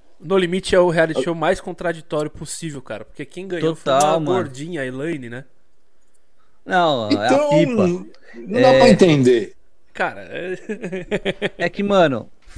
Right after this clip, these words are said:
Speaker 3: é, tem um, tem uma parada no No Limite que, mano, não depende muito de você, depende das amizades que você faz.
Speaker 1: Porque não tem
Speaker 3: Tá
Speaker 1: voto
Speaker 3: ligado?
Speaker 1: público, né? Não vão ter voto da
Speaker 3: Não
Speaker 1: galera
Speaker 3: tem,
Speaker 1: de casa.
Speaker 3: mano.
Speaker 2: Não.
Speaker 1: Isso é da hora
Speaker 2: Não.
Speaker 1: também.
Speaker 3: Tem.
Speaker 1: Isso é da hora.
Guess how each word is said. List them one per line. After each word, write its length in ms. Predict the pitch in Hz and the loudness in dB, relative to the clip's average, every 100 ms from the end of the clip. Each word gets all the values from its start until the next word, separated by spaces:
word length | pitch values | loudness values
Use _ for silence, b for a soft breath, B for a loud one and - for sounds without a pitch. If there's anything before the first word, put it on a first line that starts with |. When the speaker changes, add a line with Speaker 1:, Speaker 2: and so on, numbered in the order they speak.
| - - | -14 -12
Speaker 3:
é, 160 | 107 - - - | -12 -12 -20 -8
tem 80 | 190 | -4
um, 80 | 202 | -4
tem 160 | 151 202 | -6 -6
uma 80 | 190 | -4
parada 340 | 170 170 175 | 2 2 2
no 120 | 170 | -2
No 100 | 165 | -2
Limite 340 | 156 151 170 - | -2 -2 -6 -8
que, 80 | 170 | -4
mano, 200 | 165 151 | -2 0
não 200 | 151 165 | -2 0
depende 360 | 190 185 190 180 | 0 2 0 0
muito 220 | 185 175 | -4 -4
de 80 | 170 | -6
você, 300 | 185 185 160 | -4 -2 -2
depende 320 | 151 170 170 | -2 -2 0
das 180 | 180 180 | 0 2
amizades 460 | 180 165 180 180 | 0 2 0 0
que 60 | - | -6
você 200 | 180 180 | -8 -8
faz. 520 | - 156 143 - - - - - - - - - - | 0 2 2 -2 -12 -20 -20 -20 -20 -20 -20 -20 -14
Speaker 1:
Porque 180 | 156 196 | -4 0
não 100 | 190 | 2
tem 160 | 202 208 | 4 6
Speaker 3:
Tá 80 | |
Speaker 1:
voto 120 | - 131 | 6 8
Speaker 3:
ligado? 220 | 147 165 | 4 4
Speaker 1:
público, 400 | 170 147 139 135 | 4 2 0 -4
né? 200 | 127 127 - | -4 -6 -10
Não 100 | 131 | -10
vão 100 | 156 | -6
ter 140 | 185 | -4
voto 180 | 175 156 | -2 0
da 80 | 143 | 0
Speaker 3:
Não 60 | |
Speaker 1:
galera 320 | 139 131 131 196 | 0 0 2 2
Speaker 3:
tem, 120 | 220 226 | 2 0
Speaker 1:
de 40 | |
casa. 140 | 131 | 0
Speaker 3:
mano. 460 | 175 156 135 117 117 | 2 2 2 0 2
Speaker 2:
Não. 280 | 123 127 110 | 2 2 0
Speaker 1:
Isso 140 | - | 0
é 40 | 151 | 2
da 180 | 277 285 | 4 6
hora 220 | 214 127 | 6 4
Speaker 2:
Não. 60 | |
Speaker 1:
também. 260 | 117 170 185 | 0 0 0
Speaker 3:
Tem. 80 | 156 | -4
Speaker 1:
Isso 140 | 131 156 | -8 -10
é 40 | |
da 160 | 208 214 | -8 -8
hora. 260 | 120 - | -10 -14